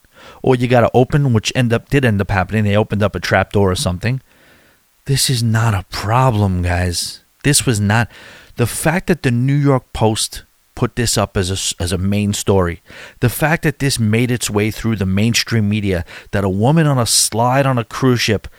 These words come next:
got stuck. Let that process for a minute. Think that through and think about <laughs> how ridiculous that is, that that's actually a story.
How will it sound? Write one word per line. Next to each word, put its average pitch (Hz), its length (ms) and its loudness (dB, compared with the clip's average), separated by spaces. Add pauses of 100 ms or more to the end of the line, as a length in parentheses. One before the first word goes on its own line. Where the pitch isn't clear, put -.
(240)
got 104 220 -2
stuck. - 680 -2 (600)
Let 196 400 0
that 226 280 0
process - 840 -2
for 113 260 0
a 98 60 2
minute. 92 380 0 (960)
Think - 420 0
that 185 280 -2
through 98 460 2 (640)
and 127 160 0
think 180 260 2
about 165 320 4
<laughs> - 20 0
how 156 520 0
ridiculous 175 1080 0
that 123 240 2
is, 110 300 0
that 104 200 -2
that's 120 220 2
actually 127 400 -2
a 143 60 -2
story. 135 460 0